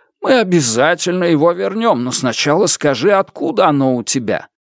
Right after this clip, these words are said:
Ляо Яфан закусила нижнюю губу, поддёрнула рукав и снова вытянула вперёд руку, будто повторяя "Сейчас же!".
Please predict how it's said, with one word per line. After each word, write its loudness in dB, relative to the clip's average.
Ляо 0
Яфан 0
закусила 0
нижнюю 2
губу, 0
поддёрнула 2
рукав -2
и -2
снова 0
вытянула 0
вперёд -2
руку, -2
будто -2
повторяя 0
"Сейчас 0
же!". 0